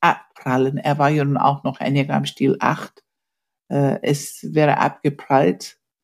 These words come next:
Ähm, und er, er heiratet nächstes Jahr. Ich habe gedacht, okay, also er hat Hoffnung in sein Leben ganz deutlich mit seiner, mit seiner Verlobte und so weiter.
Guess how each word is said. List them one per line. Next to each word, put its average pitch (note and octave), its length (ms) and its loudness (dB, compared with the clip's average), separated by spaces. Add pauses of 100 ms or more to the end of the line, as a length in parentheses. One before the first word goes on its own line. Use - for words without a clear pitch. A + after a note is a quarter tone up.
(480)
Ähm, C#3 540 0
und C3+ 360 -2
er, C#3+ 400 2
er B2+ 280 -4
heiratet D3 580 0
nächstes D3 300 0
Jahr. C3+ 280 0
Ich C#3+ 320 0
habe - 120 0
gedacht, B2+ 280 0
okay, B2 380 -2
also C3+ 160 -4
er - 180 -6
hat - 220 -4
Hoffnung C#3 360 -2
in C3+ 80 0
sein C3+ 200 0
Leben C3+ 300 2
ganz C3 280 -4
deutlich C3+ 400 0
mit - 160 -4
seiner, C3+ 380 0 (540)
mit - 160 -6
seiner C3 500 -2
Verlobte C#3 580 0
und D3 160 -10
so C#3 160 0
weiter. C#3+ 460 0